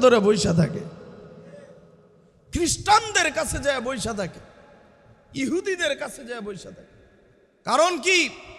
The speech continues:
কারণ আমাদের ঈমান আমল নাই। উত্তরাধিকার সূত্রে মুসলমান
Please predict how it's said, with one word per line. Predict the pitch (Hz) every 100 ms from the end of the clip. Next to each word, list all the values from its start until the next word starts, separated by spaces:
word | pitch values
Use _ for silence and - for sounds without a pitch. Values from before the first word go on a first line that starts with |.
| - - - - - - 185
কারণ | 233 262 220 - 226
আমাদের | 254 226 226 190 214
ঈমান | 269 269 226 165 - 233
আমল | 247 226 170 139 156
নাই। | 185 147 - - - - _ _ _ _ _ _ _ _ _ _ - - _ 330
উত্তরাধিকার | - - 311 302 294 302 285 226
সূত্রে | 311 320 277 269
মুসলমান | 269 - 269 247 233 208